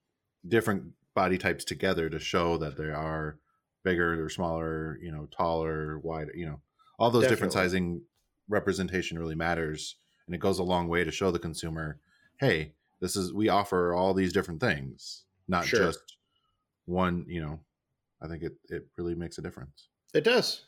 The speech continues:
Speaker 2: It does. You know what else makes a difference, Jody?
Speaker 1: What's that?
Speaker 2: Beer.
Speaker 1: Woo!
Speaker 2: Beer makes a difference.
Speaker 1: What do you got over there?
Speaker 2: Uh, so I have a beer, uh, that comes out of the, uh, the bunch that you,
Speaker 1: Okay.
Speaker 2: uh, gave me,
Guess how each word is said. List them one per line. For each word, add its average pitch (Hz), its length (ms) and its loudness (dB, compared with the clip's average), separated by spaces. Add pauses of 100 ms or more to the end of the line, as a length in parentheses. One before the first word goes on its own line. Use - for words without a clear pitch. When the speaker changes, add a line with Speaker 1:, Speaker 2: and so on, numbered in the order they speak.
Speaker 2:
It - 100 -6
does. 160 400 2 (540)
You 151 100 4
know 208 80 8
what 190 100 8
else 160 160 4
makes 156 180 4
a 156 40 2
difference, 135 280 2
Jody? 131 360 4 (220)
Speaker 1:
What's 101 300 2
that? 85 300 2 (420)
Speaker 2:
Beer. 90 400 0 (180)
Speaker 1:
Woo! 330 680 8
Speaker 2:
Beer 131 200 8
makes 107 260 2
a 104 40 2
difference. 87 400 -2
Speaker 1:
What 107 100 6
do 110 60 6
you 110 60 4
got 107 240 4
over 90 180 4
there? 80 280 0 (400)
Speaker 2:
Uh, 131 200 2
so 170 220 6
I 185 160 6
have 247 200 6
a 170 100 6
beer, 160 520 6
uh, 143 240 8
that 131 140 2
comes 156 180 4
out 156 140 8
of 131 120 2
the, 135 260 6
uh, 113 220 4
the 117 220 4
bunch 131 340 2
that 117 140 2
you, 135 580 4 (380)
Speaker 1:
Okay. 107 380 6
Speaker 2:
uh, 82 40 -14 (120)
gave 104 260 4
me, 104 300 0